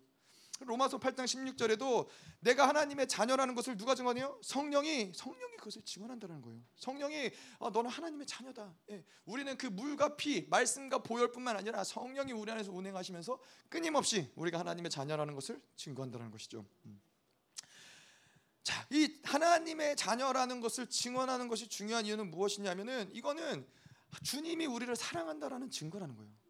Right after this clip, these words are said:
예, 그것은 내가 누구라는 것을 증언하기 때문에 중요하다라는 거예요. 내가 하나님의 자녀다. 아, 이거는 그냥, 아, 뭐 하나님의 자녀다라는 것이지만은 아까도 이야기한 대로 그가 우리를 하나님의 자녀로 만들기 위해서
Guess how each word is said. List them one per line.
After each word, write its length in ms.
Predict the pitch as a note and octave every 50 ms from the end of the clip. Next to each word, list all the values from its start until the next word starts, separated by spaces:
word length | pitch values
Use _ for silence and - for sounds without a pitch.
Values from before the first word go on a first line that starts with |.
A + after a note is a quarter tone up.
| -
예, 60 | - C#3+
그것은 540 | - - D#4+ D#4 - F#4 D4 G3+ E3 C#3+
내가 300 | D3 F3 A3 B3+ D4 C#4
누구라는 480 | A#3+ F#3 F#3+ A3 A#3+ C4+ C4 C4+ B3 B3
것을 200 | A#3 A#3 - A#3+ -
증언하기 500 | - - - G3 A3+ B3+ B3+ B3+ A3+ A3+
때문에 340 | - A#3+ A3+ A3+ A3+ A#3 A#3
중요하다라는 640 | - - A3+ - - C4 A3 F#3+ D3+ C#3 B2+ A2
거예요. 200 | G#2+ G#2+ G#2+ G#2+ - _ - - - - - _
내가 180 | - G#3 B3 C4+
하나님의 340 | D4 D#4+ D4+ C#4+ C#4 C4
자녀다. 640 | - - - E3 A3+ C4 C4+ C#4 C4+ G#3+ C#3+ A#2 - - _ _ -
아, 120 | - - C4+
이거는 280 | C#4 C#4 C#4+ D4 D4
그냥, 440 | - B3 B3+ C4 C4+ C4 A3 D3 G#2+ - - - _ _ _ _ _ _ _ _ _ _ _ _ _
아, 500 | - C3+ C3 B2+ - - - - - - -
뭐 120 | - -
하나님의 480 | - - A3 A#3+ A#3+ A3+ G#3+ G3 G3+ F#3
자녀다라는 840 | - - - F3+ F#3 E3+ G3+ F#3 E3 C3 A#2 - - F3 F#3+ G3 G3
것이지만은 600 | F#3 F3 - - F#3 F#3 F#3+ G#3 G#3 F#3+ C#3+ B2
아까도 280 | - F#3+ G3 A#3 A3 G3+
이야기한 320 | G3 F#3 F#3 F#3 F#3 F3+
대로 220 | E3+ F#3+ G3+ G#3 -
그가 340 | - - A#3 G#3+ B3+ B3+ A#3
우리를 320 | G#3+ G#3+ A3+ A#3 A#3 A#3+
하나님의 540 | A3+ A#3 B3 C4 C4+ B3+ B3 A#3+ B3 B3 B3
자녀로 440 | - - E3+ F#3+ A3 A#3 A3 A3 G#3+
만들기 580 | E3 D#3 F#3 G3+ G3 B3 B3 A3+ A3 A3+ A3+
위해서 420 | A3+ A3 G#3+ G#3+ A3 A3+ A3+ -